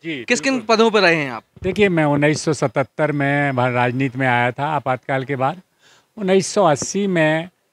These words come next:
Speaker 1: युवा मोर्चे में आया और बयासी से लेकर पचासी तक प्रदेश भारतीय जनता युवा मोर्चा का प्रदेश का मंत्री रहा।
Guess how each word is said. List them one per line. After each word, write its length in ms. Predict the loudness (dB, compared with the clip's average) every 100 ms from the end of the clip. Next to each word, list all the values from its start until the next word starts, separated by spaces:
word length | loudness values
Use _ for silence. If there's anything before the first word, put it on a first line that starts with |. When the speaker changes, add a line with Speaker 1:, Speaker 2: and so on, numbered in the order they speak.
| _
Speaker 1:
युवा 260 | -4 2 2
मोर्चे 360 | 2 -2 -2 -2
में 140 | 0
आया 300 | 0 0 -2
और 180 | -2 -2
बयासी 460 | 0 2 2 -2
से 140 | -4 -4
लेकर 320 | -4 -4 -6
पचासी 520 | -8 -4 -2 0 -2
तक 240 | 0 0 -2 _ _ _ _ _
प्रदेश 500 | -2 2 4 4 2
भारतीय 400 | 0 0 0 -2
जनता 380 | -2 -2 -2 -2
युवा 260 | 0 0 -2
मोर्चा 440 | -2 -4 -2 -2
का 140 | -2
प्रदेश 380 | -6 -2 -2 -2
का 120 | -2
मंत्री 380 | -4 -4 -2 0
रहा। 320 | 2 2 0